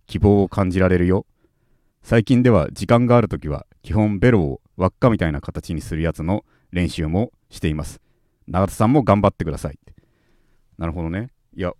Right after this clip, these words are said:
うん。愉快。前も愉快なメール送ってくれたやつだな、ドリンクバーメモリーは。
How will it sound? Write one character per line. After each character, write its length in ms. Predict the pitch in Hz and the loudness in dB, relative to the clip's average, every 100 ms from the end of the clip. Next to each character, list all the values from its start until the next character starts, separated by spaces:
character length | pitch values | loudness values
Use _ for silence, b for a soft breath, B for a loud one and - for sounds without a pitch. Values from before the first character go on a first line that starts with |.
| _ _ 104 | _ _ -8
う 80 | |
ん。 180 | 85 - _ _ _ - | -8 -10 _ _ _ -8
愉 100 | 113 | -4
快。 360 | 87 71 - _ _ _ _ 120 | -4 -6 -14 _ _ _ _ -4
前 140 | 131 | -2
も 120 | 131 | 0
愉 80 | 139 | 0
快 160 | 120 78 | 0 -2
な 100 | 73 | -4
メ 120 | 76 | -6
ー 40 | |
ル 60 | 76 | -6
送 100 | - | -8
っ 40 | |
て 80 | - | -8
く 60 | 78 | -8
れ 60 | |
た 60 | 78 | -8
や 80 | 76 | -8
つ 100 | 69 | -10
だ 60 | |
な、 100 | 92 | -8
ド 100 | 90 | -6
リ 80 | 78 | -8
ン 60 | 78 | -8
ク 80 | |
バ 80 | 80 | -6
ー 40 | 76 | -6
メ 80 | |
モ 120 | 73 67 | -8 -10
リ 100 | 67 | -12
ー 40 | |
は。 120 | 67 | -16